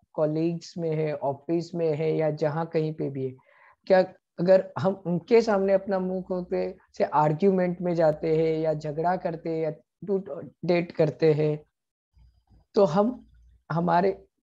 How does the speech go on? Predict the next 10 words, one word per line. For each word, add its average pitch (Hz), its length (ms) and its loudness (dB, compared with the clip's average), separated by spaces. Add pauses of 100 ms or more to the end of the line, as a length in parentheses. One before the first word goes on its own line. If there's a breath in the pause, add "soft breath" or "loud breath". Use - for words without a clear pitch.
life 175 300 2
में 180 260 -2 (680 soft breath)
शैतान 160 460 2
के 185 240 0
लिए 180 200 2
दरवाजा 156 520 4
खोलते 156 500 0
हैं, 147 220 -4 (320)
Hatreds, 180 840 0 (1200)
bitterness, 170 880 0